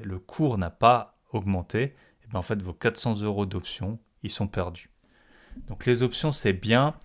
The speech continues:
si on a, euh, voilà, si on veut, faut, franchement, faut que ce soit entre un et cinq pour cent maximum de son portefeuille en options.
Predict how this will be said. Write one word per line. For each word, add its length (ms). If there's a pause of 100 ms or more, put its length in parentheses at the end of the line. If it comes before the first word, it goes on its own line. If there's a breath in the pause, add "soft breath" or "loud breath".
(340 loud breath)
si 360
on 200
a, 340
euh, 460
voilà, 340
si 180
on 140
veut, 560 (300 loud breath)
faut, 480
franchement, 420
faut 260 (420)
que 80
ce 120
soit 200
entre 420
un 240
et 80
cinq 320
pour 260
cent 260
maximum 760
de 100
son 180
portefeuille 640 (500 soft breath)
en 180
options. 440